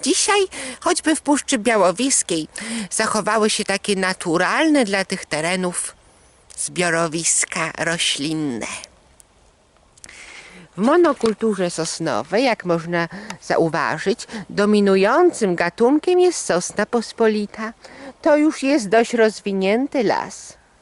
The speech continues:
Drzewa są wysokie, niemałe. A nasza dzisiejsza lekcja będzie poświęcona pewnej grupie roślin,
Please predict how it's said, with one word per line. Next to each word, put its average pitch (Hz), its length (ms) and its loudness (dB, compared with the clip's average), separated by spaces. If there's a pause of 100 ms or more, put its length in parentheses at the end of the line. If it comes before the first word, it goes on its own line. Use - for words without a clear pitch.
(400)
Drzewa 175 380 -2
są 180 340 -2
wysokie, 156 1000 -6 (420)
niemałe. 165 840 -2 (2250)
A 180 140 -2
nasza 170 460 -2
dzisiejsza 190 680 0
lekcja 190 720 0
będzie 233 380 2
poświęcona 220 840 2
pewnej 277 580 2
grupie 247 420 0
roślin, 202 580 0